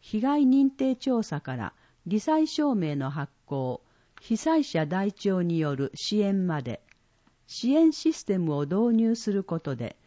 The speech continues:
被災者の生活再建支援業務が途切れることなく、迅速に対応できる。質問。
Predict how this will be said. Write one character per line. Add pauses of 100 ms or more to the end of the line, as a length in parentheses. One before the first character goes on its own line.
(260)
被
災
者
の
生
活
再
建
支
援
業
務
が
途
切
れ
る
こ
と
な
く、 (360)
迅
速
に
対
応
で
き
る。 (1300)
質
問。